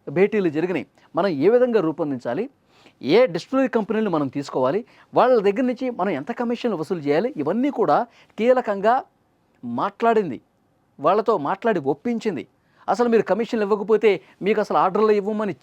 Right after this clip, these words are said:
చెప్పింది, ఎవరైతే కమిషన్లు ఇస్తున్నారో వాళ్ళని సెలెక్ట్ చేసింది అంతా కూడా మిథున్ రెడ్డే. ఇది మొత్తం ఎవరి డైరెక్షన్లో? మిథున్ డైరెక్షన్లో. ఎవరు చెప్తే చేశాడు?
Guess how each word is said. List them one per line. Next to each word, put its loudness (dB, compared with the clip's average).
చెప్పింది, -4
ఎవరైతే 2
కమిషన్లు -6
ఇస్తున్నారో -2
వాళ్ళని 0
సెలెక్ట్ -4
చేసింది -2
అంతా -10
కూడా -2
మిథున్ -6
రెడ్డే. -6
ఇది -10
మొత్తం -8
ఎవరి 0
డైరెక్షన్లో? -2
మిథున్ -4
డైరెక్షన్లో. -4
ఎవరు 0
చెప్తే 0
చేశాడు? 0